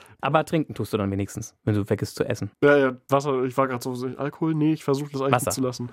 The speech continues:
Speaker 2: <laughs>
Speaker 1: Wasser trinkst du?
Speaker 2: Ja.
Speaker 1: Gut.
Speaker 2: Trin-, trinken ist wichtig.
Speaker 1: Weißt du, was ich dich gerne fragen würde, Lars?
Speaker 2: Klar.
Speaker 1: Wärst du gerne normaler oder findest du dich so, wie du bist, super? Ich hab schon die Antwort. Also du,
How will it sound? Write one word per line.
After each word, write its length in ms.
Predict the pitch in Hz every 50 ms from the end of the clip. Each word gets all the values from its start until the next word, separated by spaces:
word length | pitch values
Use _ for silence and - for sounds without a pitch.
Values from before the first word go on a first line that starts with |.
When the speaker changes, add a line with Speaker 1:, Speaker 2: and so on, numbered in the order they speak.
| - - - - - - - - -
Speaker 2:
<laughs> 460 | - - - - - - - - _
Speaker 1:
Wasser 200 | - 127 - 139
trinkst 240 | - - 107 - -
du? 60 | 87 - - _ -
Speaker 2:
Ja. 280 | 117 107 98 92 98 - _ -
Speaker 1:
Gut. 240 | - 101 - - - _ _ _ _ _ _ _ _ _ _ _ _ _ _ _ _ _ _ - - - - -
Speaker 2:
Trin-, 340 | - 139 135 131 127 135 -
trinken 260 | - 156 160 160 143
ist 140 | 135 120 110
wichtig. 340 | 110 104 - - 110 - - - _ _ _ _ _ _ _ _ _ _ _ _ _ _ _ _ _ _ _ _ _ _ _ _ _ _ _ _ _ _ _ _ _
Speaker 1:
Weißt 180 | - 135 - -
du, 40 |
was 100 | 139 113
ich 80 | 110 104
dich 120 | - -
gerne 220 | - 104 98 98 92
fragen 340 | - - 98 95 92 90 87
würde, 180 | 90 87 98 87
Lars? 160 | - 85 95
Speaker 2:
Klar. 140 | 120 160 185 - _ _ _ _ _ _ _ - _ _ _ _ _ -
Speaker 1:
Wärst 280 | 113 117 131 143 - -
du 40 | 135
gerne 240 | 139 127 120 117
normaler 560 | 110 98 92 90 90 87 87 95 117 165 - _ _ _ _ -
oder 200 | 135 131 135 123
findest 240 | - 143 127 -
du 40 | 135
dich 160 | 120 113 -
so, 160 | - - 127 120
wie 60 | 117
du 80 | 113
bist, 240 | 104 117 113 - -
super? 300 | - 95 - - 85 - _ _ _ _ _ _ _ _ _ - - - - _ _ _ _ _ _ _ _ _ _ _ _ _ _ _ _ _ _
Ich 100 | - -
hab 100 | 123 -
schon 100 | - 120
die 100 | 113 -
Antwort. 300 | 117 110 - 87 - -
Also 140 | - 127 135
du, 160 | 139 131